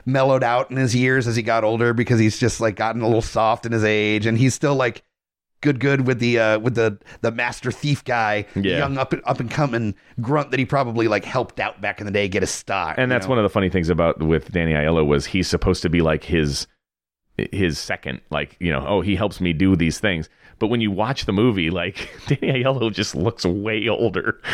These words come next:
Speaker 2: than Bruce Willis,
Speaker 1: Oh,
Speaker 2: even though
Speaker 1: deeply
Speaker 2: they're
Speaker 1: older.
Speaker 2: not, even though they're not, I don't, I mean, they're probably, what, five, ten years apart?
Speaker 1: Maybe, if
Speaker 2: What
Speaker 1: that.
Speaker 2: made them become friends in the first place?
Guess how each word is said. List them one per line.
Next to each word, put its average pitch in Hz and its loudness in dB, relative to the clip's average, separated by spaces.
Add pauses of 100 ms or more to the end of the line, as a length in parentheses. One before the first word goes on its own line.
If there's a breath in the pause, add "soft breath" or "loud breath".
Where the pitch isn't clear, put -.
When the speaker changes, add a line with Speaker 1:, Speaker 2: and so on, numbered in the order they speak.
(140 loud breath)
Speaker 2:
than 135 0
Bruce 120 0
Willis, 120 0
Speaker 1:
Oh, - -10
Speaker 2:
even 151 0
though 214 2
Speaker 1:
deeply 185 0
Speaker 2:
they're 147 0
Speaker 1:
older. 330 -4
Speaker 2:
not, 147 -2
even 165 -2
though 147 2
they're 123 0
not, 113 -2
I 113 -2
don't, 117 -2
I 104 0
mean, 104 4
they're 107 2
probably, 90 -2
what, 80 -4
five, 76 -4
ten 80 -4
years 80 0
apart? 80 0
Speaker 1:
Maybe, 98 0
if 95 -2
Speaker 2:
What 113 2
Speaker 1:
that. 95 -4
Speaker 2:
made 123 -2
them 120 0
become 101 -2
friends 95 -2
in 82 0
the 73 2
first 90 0
place? 57 -2